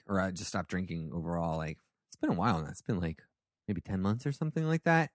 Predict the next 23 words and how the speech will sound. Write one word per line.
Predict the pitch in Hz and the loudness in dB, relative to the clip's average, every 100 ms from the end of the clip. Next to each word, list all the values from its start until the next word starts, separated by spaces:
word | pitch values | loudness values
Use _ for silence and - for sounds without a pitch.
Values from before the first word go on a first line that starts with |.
| - | -2
I | 110 | 2
immediately | 123 139 123 110 | 8 8 8 4
dropped, | 98 95 92 | 4 2 0
like, | 95 - | -4 -4
ten | - 104 | -4 -2
pounds, | 104 87 95 87 - - _ _ _ _ _ | 0 -4 -4 -6 -8 -16 _ _ _ _ _
just | 131 131 | -10 -2
beer | 147 131 | 4 6
weight. | 120 104 101 101 _ _ _ _ | 8 6 4 0 _ _ _ _
And | 135 139 139 | 2 4 6
then, | 139 135 131 131 - | 6 6 4 0 -8
uh, | - - _ | -16 -16 _
you | 170 151 | 2 2
know, | 143 131 131 123 - | 4 4 2 0 0
I've | 123 | 0
had, | 139 147 131 | 4 4 4
like, | 113 | 4
a | 101 | 2
drink | 95 110 107 | 0 0 0
or | |
two, | 95 101 92 87 87 _ _ _ _ _ | -2 2 2 2 -2 _ _ _ _ _
you | 135 107 | 0 2
know, | 92 90 | 2 2